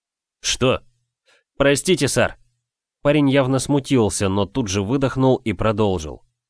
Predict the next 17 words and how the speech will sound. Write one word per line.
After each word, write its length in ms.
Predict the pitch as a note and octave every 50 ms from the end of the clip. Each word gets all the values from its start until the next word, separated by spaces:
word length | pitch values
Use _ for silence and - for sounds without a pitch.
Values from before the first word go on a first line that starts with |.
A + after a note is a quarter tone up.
| _ _ _ _ _ _ _ _ _ -
"Сар, 300 | - - D#3+ D#3 D#3 C#3
вы 140 | C3 D3+ D3+
уверены, 460 | C#3+ C3+ F3 F#3+ F#3 F3 E3 D3 B2+
что 240 | - - - D3 B2+
стоит 400 | - - D#3 D3+ C3+ A#2+ - -
туда 300 | C#3+ C3 A#2+ B2 A#2+ B2+
идти? 380 | B2 - - B2 G#2+ - - _
Всё 280 | - - - D3+ D3 C3
же 240 | A#2+ C3+ B2 - - - - _ _
Сари 340 | - - - C#3+ D3 D3+ D3+
Тарина 560 | C#3 - D3+ C#3+ D3+ E3+ E3 D#3 D3+ C#3+ C3+
и 20 | B2+
Йода, 540 | A2+ A#2 C#3 D#3 E3+ D#3+ C#3 B2+ G#2 - _ _ _ _
Кариме, 560 | - C3+ B2 A#2+ C3+ D#3+ D#3 D3+ C#3 A#2+ - - _ _
они 240 | - A#2 C3 D#3+ D#3+
же 140 | C#3 D#3+ C3+
про-" 320 | D3 D3+ D3+ D3+ B2